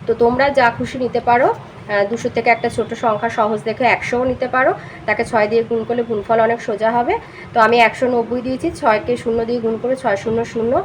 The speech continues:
ছ নয় চুয়ান্ন, চার, হাতে রয়েছে পাঁচ, ছয় একে ছয় আর পাঁচ যোগ করলে এগারো, এক হাজার একশো চল্লিশ হচ্ছে নিম্ন গুণফল। তো এটা তোমাদের নিজেদের ইচ্ছা মতো নেবে, তো এর উত্তরটা, আহ, বিভিন্ন জনের বিভিন্ন রকম হবে।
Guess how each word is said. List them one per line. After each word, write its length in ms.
ছ 60
নয় 180
চুয়ান্ন, 380
চার, 280
হাতে 240
রয়েছে 300
পাঁচ, 280
ছয় 200
একে 180
ছয় 320
আর 140
পাঁচ 200
যোগ 160
করলে 180
এগারো, 280
এক 160
হাজার 200
একশো 280
চল্লিশ 360
হচ্ছে 240
নিম্ন 260
গুণফল। 480
তো 120
এটা 180
তোমাদের 380
নিজেদের 360
ইচ্ছা 240
মতো 240
নেবে, 260
তো 100
এর 100
উত্তরটা, 480
আহ, 600
বিভিন্ন 360
জনের 280
বিভিন্ন 380
রকম 340
হবে। 240